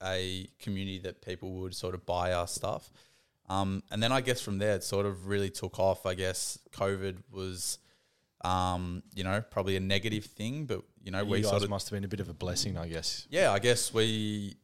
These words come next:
Speaker 1: I guess we sort of were that little bit of hope, I guess. Like, we were still trying to work a little bit cheekily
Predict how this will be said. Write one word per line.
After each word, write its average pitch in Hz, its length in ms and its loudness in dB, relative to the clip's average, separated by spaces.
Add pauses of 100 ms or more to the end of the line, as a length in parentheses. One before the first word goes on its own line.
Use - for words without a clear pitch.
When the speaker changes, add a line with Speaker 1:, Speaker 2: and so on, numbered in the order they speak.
Speaker 1:
I 110 100 0
guess 135 260 0
we 117 100 4
sort 110 220 6
of 98 240 2
were 101 220 8
that 98 360 4
little 101 160 0
bit 95 120 2
of 90 100 -2
hope, 110 300 4
I 92 80 0
guess. 92 320 -2
Like, 92 240 2
we 98 100 2
were 95 300 2
still 98 400 -2
trying 98 240 -4
to 95 60 -4
work 95 400 -4
a - 20 -8
little 95 200 -6
bit 95 140 -8
cheekily 95 580 -2